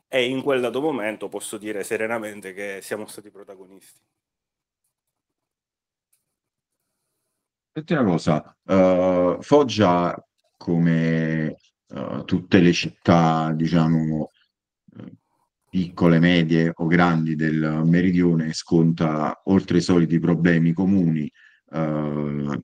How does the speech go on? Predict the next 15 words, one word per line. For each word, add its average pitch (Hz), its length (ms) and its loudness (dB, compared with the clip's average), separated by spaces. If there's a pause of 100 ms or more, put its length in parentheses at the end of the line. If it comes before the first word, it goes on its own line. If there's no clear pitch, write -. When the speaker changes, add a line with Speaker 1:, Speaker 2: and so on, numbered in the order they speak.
(300)
Speaker 2:
tutte - 380 0
le, 80 240 4
le 80 180 4
città, 90 480 2
anche 87 440 0
il 82 440 2
peso 90 360 2
di 78 100 0
una 80 160 0
disoccupazione 82 1040 2
piuttosto 85 680 0
alta, 90 580 0
una 82 220 2
migrazione 82 720 0
giovanile, 85 800 0